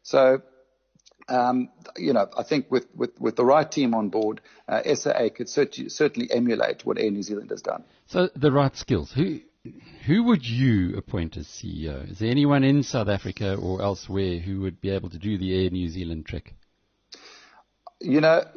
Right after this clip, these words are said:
Speaker 1: if we look at the aviation sector in South Africa compared to the rest of the world, I mean, if you look at the United States, North America, Canada, Eu-, Europe, the East, I mean, there's a lot of airlines there, and there's a lot of, uh, there's a huge resource pool that you could choose from. In South Africa, we have a very limited amount of, uh,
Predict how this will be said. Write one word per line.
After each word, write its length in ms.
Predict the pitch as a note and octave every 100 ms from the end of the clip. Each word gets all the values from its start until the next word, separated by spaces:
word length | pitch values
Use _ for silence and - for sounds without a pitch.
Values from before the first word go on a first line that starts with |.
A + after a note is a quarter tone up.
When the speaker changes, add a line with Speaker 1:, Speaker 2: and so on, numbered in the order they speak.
| - - -
Speaker 1:
if 160 | - -
we 120 | C#3
look 180 | D#3 D#3
at 80 | C3+
the 140 | C#3
aviation 640 | A#2 A2+ A2+ A2+ A2 -
sector 360 | - A#2 - A2+
in 80 | G2
South 180 | G#2 G2+
Africa 300 | G#2 G2+ G2
compared 460 | G#2 G2+ A#2 A2+
to 80 | A2+
the 100 | G2
rest 260 | G2 F#2+ -
of 60 |
the 80 | F#2+
world, 300 | G2 G#2+ -
I 40 |
mean, 200 | A#2 A#2+
if 100 | A#2+
you 80 | D3
look 180 | C#3+ C#3+
at 60 | A2+
the 160 | -
United 320 | A2 G#2+ G2+
States, 400 | - A2+ G#2 -
North 220 | A2 G#2+ G2
America, 400 | G2 G2+ G2+ G2+
Canada, 480 | - A2 G#2 G2+ G2
Eu-, 140 | F#2 A2+ G2
Europe, 400 | A2 G#2 - -
the 100 | G#2+
East, 340 | G#2+ - -
I 60 | A2
mean, 180 | A#2
there's 140 | A2+ A#2
a 60 |
lot 200 | A#2 A#2
of 80 | D3
airlines 460 | G#2+ G#2+ G#2 G2+ -
there, 160 | G#2+
and 80 | G#2
there's 140 | G2+ A2+
a 40 |
lot 200 | G#2 A#2
of, 60 | - -
uh, 100 | -
there's 160 | G#2 A2
a 60 |
huge 300 | - E3 C3
resource 540 | A2 A2 A#2+ - A2 -
pool 320 | - B2 A2
that 180 | G#2+ -
you 80 | -
could 120 | G2+
choose 280 | - B2 G#2+
from. 260 | - - -
In 80 |
South 160 | - B2
Africa, 460 | D3+ D#3 C3+ B2+ - - - -
we 80 | A2+
have 120 | A#2
a 60 |
very 260 | G#2 A2 B2+
limited 460 | G#2+ G#2+ A2 A2+ G#2
amount 400 | G#2 G#2 G#2 A#2+
of, 260 | A2 -
uh, 280 | A#2 A2